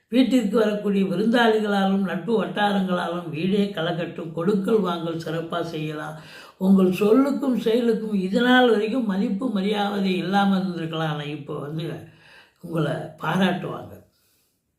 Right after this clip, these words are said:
தொட்டதெல்லாம் தொடங்கும். பொருளாதாரத்தில் அளவு கடந்த சுபீட்சத்தை பார்க்க போகிறீர்கள். இரு மடங்கு என்ன, மூணு மடங்கு வருமானத்தை பார்க்க போகிறீர்கள்.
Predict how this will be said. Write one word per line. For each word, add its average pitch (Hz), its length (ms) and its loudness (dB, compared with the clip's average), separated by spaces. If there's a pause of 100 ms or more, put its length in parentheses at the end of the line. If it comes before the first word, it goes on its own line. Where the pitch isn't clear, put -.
(800)
தொட்டதெல்லாம் 294 680 4
தொடங்கும். 269 520 2
பொருளாதாரத்தில் 269 1080 4
அளவு 208 760 -4
கடந்த 285 400 0
சுபீட்சத்தை 247 840 0
பார்க்க 208 380 0
போகிறீர்கள். 175 960 -6
இரு 220 280 0
மடங்கு 240 380 2
என்ன, 170 480 -4 (360)
மூணு 294 440 4
மடங்கு 269 460 2
வருமானத்தை 214 760 0
பார்க்க 160 440 -8
போகிறீர்கள். - 720 -14